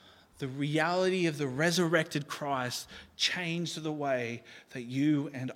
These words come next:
I live? That's the question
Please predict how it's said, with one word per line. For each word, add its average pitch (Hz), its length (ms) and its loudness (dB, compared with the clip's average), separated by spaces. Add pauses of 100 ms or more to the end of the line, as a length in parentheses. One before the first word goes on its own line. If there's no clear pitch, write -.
I 113 500 -8
live? 107 600 -16 (2500)
That's - 380 -8
the - 120 -14
question 98 600 -8